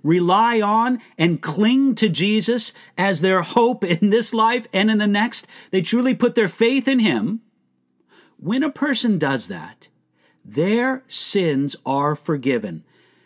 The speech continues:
Their sin is put on Jesus, and the righteousness of Jesus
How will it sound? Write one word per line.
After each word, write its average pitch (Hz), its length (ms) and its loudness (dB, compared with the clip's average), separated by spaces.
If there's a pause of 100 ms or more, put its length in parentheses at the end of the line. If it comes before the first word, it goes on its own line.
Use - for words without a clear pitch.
(240)
Their 180 440 0
sin 220 840 0
is 160 160 -2
put 208 200 2
on 180 180 0
Jesus, 135 600 -4 (520)
and 208 220 2
the 233 120 2
righteousness 196 840 0
of 151 140 -2
Jesus 135 480 -2